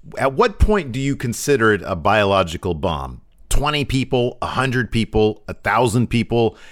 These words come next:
At what point would it be safe to say, "Okay, well,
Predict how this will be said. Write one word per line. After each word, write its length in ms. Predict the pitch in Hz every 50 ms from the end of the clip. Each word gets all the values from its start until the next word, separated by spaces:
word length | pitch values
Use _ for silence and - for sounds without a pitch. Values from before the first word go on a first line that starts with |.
| - - -
At 140 | - 95 107
what 300 | 110 117 160 - 127 123
point 460 | - - 196 185 170 139 107 - - - - - - - -
would 200 | - 107 127 135
it 100 | 131 110
be 120 | 90 123 117
safe 280 | - - 131 127 123 101
to 60 | - 98
say, 240 | - 123 120 120 143
"Okay, 300 | 170 165 - 139 127 123
well, 480 | 113 107 117 113 110 107 104 98 -